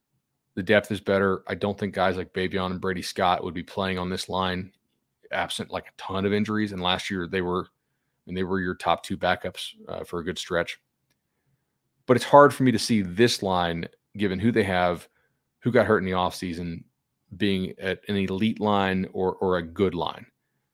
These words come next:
I think above average is your really hopeful projection, and, you know, maybe average, below average is your, uh, yeah, below average is kinda your,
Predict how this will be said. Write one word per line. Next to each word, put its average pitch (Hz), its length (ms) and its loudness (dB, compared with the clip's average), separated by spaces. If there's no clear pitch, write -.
I - 20 -14
think 110 160 -2
above 107 260 8
average 98 600 4
is 90 480 -6
your 92 160 -8
really 92 300 -2
hopeful 101 420 0
projection, 110 600 0
and, 95 360 -4
you - 80 -12
know, 95 60 -6
maybe 95 260 0
average, 98 460 0
below 95 240 2
average 90 540 0
is 90 260 -10
your, 87 360 -2
uh, 87 180 -2
yeah, 113 80 0
below 110 240 6
average 95 300 2
is - 80 -14
kinda 87 220 -8
your, 85 300 -8